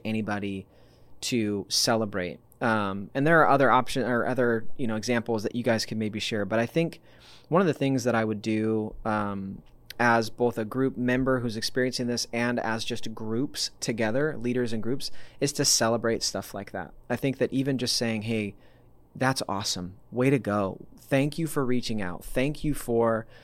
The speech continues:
taking that courageous step and sharing this stuff." And so really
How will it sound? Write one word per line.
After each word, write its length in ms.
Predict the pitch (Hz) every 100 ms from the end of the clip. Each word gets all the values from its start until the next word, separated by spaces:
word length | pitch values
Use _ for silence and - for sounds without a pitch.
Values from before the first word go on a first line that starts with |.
| - - -
taking 640 | 135 131 127 123 123 -
that 180 | 127 117
courageous 480 | - 117 117 113 110
step 300 | - 110 -
and 160 | 117 107
sharing 500 | - 113 120 107 98
this 140 | 82
stuff." 360 | - - - -
And 80 | 107
so 140 | -
really 480 | 120 151 170 127 113